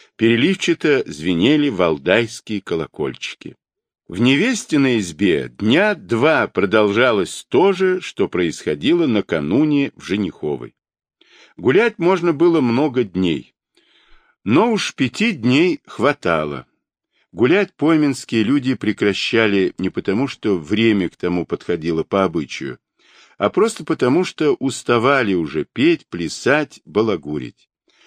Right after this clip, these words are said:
Уже хотелось на покой, отдохнуть от шума, гвалта, питья, еды, танцев,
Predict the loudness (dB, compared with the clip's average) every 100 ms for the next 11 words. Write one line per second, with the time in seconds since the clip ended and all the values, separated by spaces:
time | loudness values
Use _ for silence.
0 | _ -2 0 2 2 2 2 0 -2 -2
1 | -4 -2 0 2 0 -4 _ _ _ -2
2 | -2 0 0 0 2 2 2 0 -2 -6
3 | -2 0 2 -2 -6 0 0 0 -2 -8
4 | -8 -12 -14 -6 -2 0 0 -4 -4 -2
5 | -2 -4 -2 0 0 -4 -10 -14 -16